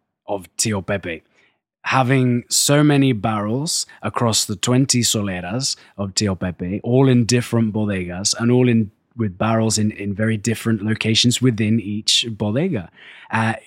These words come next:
within each barrel, of course, in each of these, uh, locations, in each microclimate, we see the flor yeast responding very differently.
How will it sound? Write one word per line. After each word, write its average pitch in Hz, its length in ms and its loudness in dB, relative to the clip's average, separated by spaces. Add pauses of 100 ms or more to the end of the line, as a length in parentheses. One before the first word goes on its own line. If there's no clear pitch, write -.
(240)
within 123 520 2
each 127 240 0
barrel, 151 300 4
of 110 80 0
course, 113 280 0
in 117 80 2
each - 380 0
of 104 340 -6
these, 110 420 -2
uh, 107 100 -2
locations, 110 600 0
in 110 120 2
each 110 200 -2
microclimate, 110 800 2
we 110 120 -2
see 113 260 0
the 101 120 -4
flor 117 480 0
yeast 107 420 -2
responding 107 720 0 (220)
very 101 380 2
differently. 95 640 -2